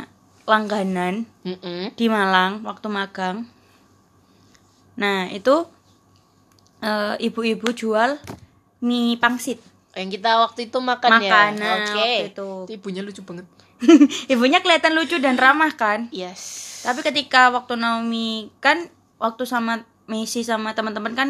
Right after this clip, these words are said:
Speaker 1: kita perginya hari Sabtu.
Speaker 2: Mm-mm.
Speaker 1: Nah, waktu itu Naomi sempat pergi sendirian nih.
Speaker 2: Mm-mm.
Speaker 1: Naik motor
Speaker 2: Pas hari
Speaker 1: hari
Speaker 2: biasa
Speaker 1: Rabu,
Speaker 2: ya?
Speaker 1: ya,
Speaker 2: Oke,
Speaker 1: hari Rabu
Speaker 2: terus?
Speaker 1: kebetulan. Nah, itu ngobrol banyak sih ke ibu itu. Dia
Speaker 2: Hmm.
Speaker 1: jadi, eh,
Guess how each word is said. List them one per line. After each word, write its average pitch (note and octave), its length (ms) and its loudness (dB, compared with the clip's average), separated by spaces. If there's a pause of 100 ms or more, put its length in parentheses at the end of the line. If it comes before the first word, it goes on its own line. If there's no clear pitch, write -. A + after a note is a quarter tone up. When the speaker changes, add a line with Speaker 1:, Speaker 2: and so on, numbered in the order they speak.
(100)
Speaker 1:
kita C4+ 220 -6
perginya C4 320 -2
hari A3 120 -2
Sabtu. G3 560 -4
Speaker 2:
Mm-mm. G#3 400 -8 (180)
Speaker 1:
Nah, G#3 280 0
waktu F#3+ 260 -6
itu D4+ 360 -4
Naomi B3+ 360 -2
sempat C#4+ 240 -4
pergi A#3+ 300 -6
sendirian A#3+ 420 4
nih. C#4 240 2 (180)
Speaker 2:
Mm-mm. G3+ 320 -8 (300)
Speaker 1:
Naik A#3 220 -2
motor A3+ 420 2 (280)
Speaker 2:
Pas - 180 -12
hari F#3+ 160 -6
Speaker 1:
hari A3 160 4
Speaker 2:
biasa A3+ 200 4
Speaker 1:
Rabu, A#3 200 4
Speaker 2:
ya? G#3+ 80 0
Speaker 1:
ya, A3 200 0
Speaker 2:
Oke, G#3 160 -10
Speaker 1:
hari G3+ 160 -8
Rabu G3+ 160 -8
Speaker 2:
terus? G3 160 -4
Speaker 1:
kebetulan. F#3 480 -12
Nah, F#3 160 -8 (1400)
itu C#4 220 2 (220)
ngobrol B3 380 4
banyak A3+ 280 2
sih C4 200 -2
ke G#3+ 160 -4
ibu G3+ 260 -8
itu. F#3+ 240 -8 (160)
Dia F#3 140 -6
Speaker 2:
Hmm. G3+ 80 -4
Speaker 1:
jadi, A3+ 100 0 (420)
eh, G3+ 420 0